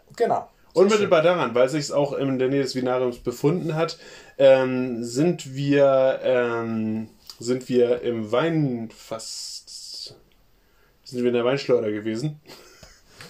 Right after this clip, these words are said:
Speaker 2: Tobi, guck mal eben nach. Du, die, die, äh,
Speaker 1: Ja,
Speaker 2: für,
Speaker 1: Moment.
Speaker 2: für mich
Speaker 1: Ich
Speaker 2: liegt
Speaker 1: muss
Speaker 2: die
Speaker 1: das
Speaker 2: Karte
Speaker 1: mal eben
Speaker 2: falsch
Speaker 1: kurz,
Speaker 2: rum.
Speaker 1: ja, ich muss mal eben kurz durchsortieren,
Speaker 2: Der
Speaker 1: wo
Speaker 2: ist hier,
Speaker 1: wir
Speaker 2: das ist es. Hey,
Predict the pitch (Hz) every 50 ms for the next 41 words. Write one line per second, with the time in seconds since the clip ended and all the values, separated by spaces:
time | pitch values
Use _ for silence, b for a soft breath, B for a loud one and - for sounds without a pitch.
0 | B B B B B - - - - - _ _ _ _ - - - - - -
1 | - - - 143 143 139 143 160 147 139 135 135 131 135 135 135 135 131 - 135
2 | 143 - - 131 127 123 - - - - - 139 135 147 147 156 160 180 185 185
3 | 185 180 170 160 147 143 147 165 160 156 175 156 151 175 - - - 160 151 143
4 | 127 117 - 117 113 107 - - 110 107 107 104 B B B B B B - 151
5 | 170 180 175 139 139 - 151 156 147 - 147 139 143 - 151 151 - - - -
6 | - - 135 139 160 185 - - 151 147 - 151 147 151 123 135 151 156 - 110
7 | 104 - - - - 123 117 - 123 113 113 113 104 - - - _ _ - -
8 | - - - - - - _ _ _ _ _ _ _ - - _ _ _ _ _
9 | _ _ _ b b b b b b b b b b b b b b b _ -
10 | 113 117 117 113 113